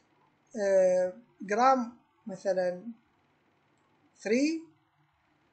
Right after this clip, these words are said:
راح تجزء الجملة، آه، إلى يعني مجموعة من الأجزاء، كل جزء يحوي على ثلاث كلمات. طبعًا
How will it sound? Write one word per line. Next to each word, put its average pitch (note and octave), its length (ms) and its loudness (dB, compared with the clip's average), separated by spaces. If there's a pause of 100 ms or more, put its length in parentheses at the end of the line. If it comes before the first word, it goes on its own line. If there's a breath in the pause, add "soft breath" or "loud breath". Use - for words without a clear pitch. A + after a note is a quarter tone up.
(140)
راح G3 260 0
تجزء A3 600 0 (840)
الجملة، G3+ 760 -2 (800)
آه، F3+ 400 -2
إلى G3 600 2 (200)
يعني F#3+ 400 -6 (120)
مجموعة G#3 560 -2
من G3 140 -6
الأجزاء، G3+ 720 -4 (360)
كل A#3 200 -4
جزء G3+ 380 -8
يحوي G3+ 300 -6
على F#3 420 -4 (540)
ثلاث F3+ 300 -6
كلمات. F3 560 -6 (600)
طبعًا G3+ 460 -2